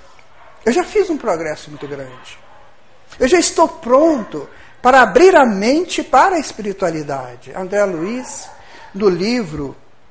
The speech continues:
E a Vida Continua, há um momento em que um dos personagens, Ernesto Fantini, está conversando com o instrutor Ribas,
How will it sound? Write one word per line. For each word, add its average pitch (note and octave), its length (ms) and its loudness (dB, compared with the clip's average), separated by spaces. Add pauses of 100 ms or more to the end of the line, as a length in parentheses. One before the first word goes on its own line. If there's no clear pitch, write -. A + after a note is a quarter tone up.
(1400)
E G3 60 0
a G3+ 60 4
Vida G3 220 -4
Continua, F3+ 840 -10 (1900)
há G3 120 2
um C4+ 60 4
momento C#4+ 720 2
em B3 160 0
que G3 260 2
um D#4+ 160 0
dos C#4 160 -6
personagens, F#3+ 800 -2 (100)
Ernesto F3+ 520 -2
Fantini, F#3+ 800 -8 (400)
está C4+ 200 2
conversando C4+ 760 -2
com - 100 -8
o B3 40 -2
instrutor A3+ 500 -6
Ribas, E3 760 -8